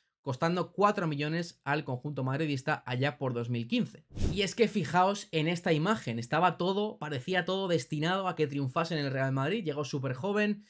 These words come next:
lo mandaron al Castilla y en dos mil quince debuta con el primer equipo sustituyendo a Cristiano Ronaldo, convirtiéndose en el jugador más joven en la historia de la liga en debutar. Ya no tiene ese récord, pero parecía que al siguiente año iba a poder entrar poquito a poco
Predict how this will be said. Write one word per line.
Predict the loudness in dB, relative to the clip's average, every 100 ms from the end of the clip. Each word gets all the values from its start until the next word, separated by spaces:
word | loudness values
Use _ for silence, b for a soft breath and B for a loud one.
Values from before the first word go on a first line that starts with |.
| B B B
lo | -4
mandaron | -2 0 2 2
al | 0
Castilla | -2 -4 -4 -2 -2 -2
y | 0
en | 0
dos | 0 0
mil | -2 -2
quince | -4 -2 2
debuta | 2 0 -2 -2 -2
con | -4
el | -4
primer | -4 -4
equipo | -4 -4 -6 -6 -8 _ _
sustituyendo | -10 -4 -4 -2 -2 0 0 0 -2 -2
a | -2 -2
Cristiano | -2 -2 -2 -2 -4 -6
Ronaldo, | -6 -2 2 4 2 0 -10 _ _ _ _
convirtiéndose | -2 2 2 2 -2 -2
en | -4
el |
jugador | 0 2 4 2
más | 2 0
joven | 2 0 2 0 -2
en | 0 2
la |
historia | 2 0 -2
de | 0
la | 0
liga | 0 0
en |
debutar. | 0 0 2 0 0
Ya | 0 0
no | 0
tiene | 0 -2 -2
ese | -2 0
récord, | 0 0 -2 b b b b -2
pero | 0 0 -4
parecía | -2 -2 0 0 0 0 -4
que | -2
al | -2
siguiente | -2 -2 0 0
año | 0 0
iba | 0 -2
a |
poder | -2 0 0
entrar | -2 -4 -4
poquito | -6 -4 -4
a |
poco | -2 -2 -4 -6